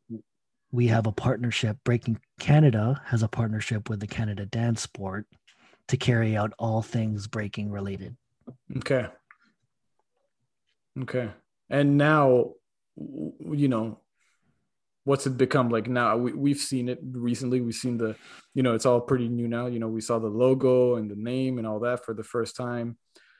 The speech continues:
Speaker 2: Like, what i-, if someone asks you, I mean, I'm gonna ask you, like, <laughs> what, what is Breaking
Speaker 1: <laughs>
Speaker 2: Canada exactly?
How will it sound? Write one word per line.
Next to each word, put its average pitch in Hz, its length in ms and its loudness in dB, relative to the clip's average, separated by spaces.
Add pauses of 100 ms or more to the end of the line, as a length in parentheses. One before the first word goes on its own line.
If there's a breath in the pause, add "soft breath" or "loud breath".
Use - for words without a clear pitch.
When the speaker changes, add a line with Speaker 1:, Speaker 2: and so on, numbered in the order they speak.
(340 soft breath)
Speaker 2:
Like, 117 180 0
what 151 280 6
i-, 135 160 2
if 135 120 -6
someone 139 280 2
asks - 400 -2
you, 120 280 -4
I 113 60 -4
mean, 101 220 -6
I'm 110 260 -2
gonna 127 160 2
ask 104 240 -4
you, 117 60 -6
like, 110 140 -2
<laughs> 127 80 2
what, 131 240 4
what 147 260 4
is 143 120 4
Breaking 135 320 4
Speaker 1:
<laughs> 160 120 2
Speaker 2:
Canada 139 260 0
exactly? 131 720 -4